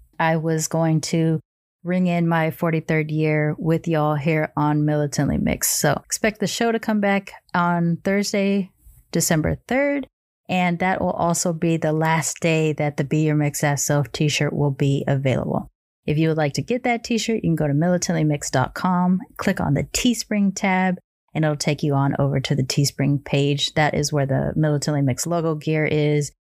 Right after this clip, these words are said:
You can also still get the Mixed and Hella Black, Black Lives Matter fundraiser t-shirt. And for a limited time, you will be able to get the Be Your Mixed Ass Self t-shirt as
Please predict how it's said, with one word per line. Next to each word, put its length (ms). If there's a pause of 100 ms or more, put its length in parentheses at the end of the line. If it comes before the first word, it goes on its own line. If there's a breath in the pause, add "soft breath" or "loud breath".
(120)
You 140
can 120
also 280
still 380
get 280
the 240
Mixed 320
and 160
Hella 220
Black, 300 (120)
Black 240
Lives 220
Matter 320
fundraiser 440
t-shirt. 460 (480)
And 480
for 360
a 120
limited 440
time, 500 (160)
you 140
will 100
be 200
able 180
to 180
get 380
the 280 (220)
Be 120
Your 120
Mixed 320
Ass 180
Self 220
t-shirt 480
as 380